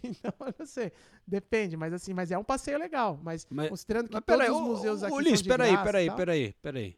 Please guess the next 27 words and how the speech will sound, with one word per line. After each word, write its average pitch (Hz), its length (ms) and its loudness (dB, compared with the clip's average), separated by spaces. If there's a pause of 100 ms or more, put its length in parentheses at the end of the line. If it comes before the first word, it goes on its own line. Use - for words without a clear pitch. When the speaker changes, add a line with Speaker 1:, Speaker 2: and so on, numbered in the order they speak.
(160)
Speaker 1:
É. 180 220 -10
Speaker 2:
Olha 185 240 4
o 254 60 10
exemplo 220 320 10
que - 60 -4
você - 40 -4
tá - 80 6
dando 202 180 2
pro 202 120 0
nosso 190 260 4
ouvinte. 139 480 0 (320)
Você - 240 -4
vai, 196 100 2
é 349 360 8
me-, - 880 2
é 208 40 8
melhor 220 320 10
ficar 247 300 10
bêbado 269 500 10
do 247 140 6
que 220 160 8
ir 240 280 8
visitar 208 420 4
Speaker 1:
Não. 269 80 6
Speaker 2:
um 202 40 6
estádio, 208 540 8
mano? 113 240 -6